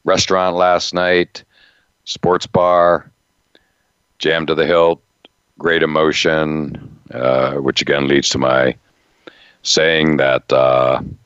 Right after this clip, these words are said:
you, you know, the brand is growing. It, it's like it's getting more meaningful with each win in Super Bowls and championship than less meaningful. So it's really great to see.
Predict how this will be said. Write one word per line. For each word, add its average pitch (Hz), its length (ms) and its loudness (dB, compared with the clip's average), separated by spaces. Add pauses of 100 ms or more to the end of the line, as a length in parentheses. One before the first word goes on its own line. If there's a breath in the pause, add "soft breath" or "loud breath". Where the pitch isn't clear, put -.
(760)
you, 78 300 -2
you 76 160 0
know, 60 220 2
the - 100 -6
brand 80 300 0
is 71 100 2
growing. 60 560 0
It, 60 400 -8
it's 60 240 -8
like 67 260 -2
it's - 140 -10
getting 71 260 0
more 78 200 2
meaningful 69 760 0 (720 soft breath)
with - 180 -4
each 71 240 0 (200)
win 65 480 0 (440)
in 64 140 -4
Super 73 300 0
Bowls 71 360 2
and 65 100 -6
championship 76 600 0 (280)
than 67 220 -2
less 78 280 -2
meaningful. 58 580 -6 (520 soft breath)
So - 120 -4
it's - 140 -2
really 80 220 2
great 76 240 0
to 69 80 -6
see. 64 400 -2